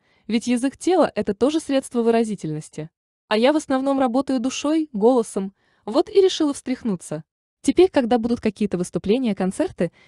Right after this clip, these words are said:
не стану ограничиваться песней и стихотворением, обязательно буду танцевать», подчеркнула Екатерина. Одними танцами Гусева не ограничивается. Сегодня она работает над многими проектами, а ее поклонникам остается только гадать,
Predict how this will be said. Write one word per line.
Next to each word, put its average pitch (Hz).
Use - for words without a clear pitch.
не 226
стану 370
ограничиваться 233
песней 220
и -
стихотворением, 190
обязательно 254
буду 220
танцевать», 165
подчеркнула 240
Екатерина. 170
Одними 233
танцами 269
Гусева 226
не 226
ограничивается. 208
Сегодня 269
она 262
работает 240
над 190
многими 208
проектами, 196
а 208
ее 240
поклонникам 311
остается 202
только 196
гадать, 180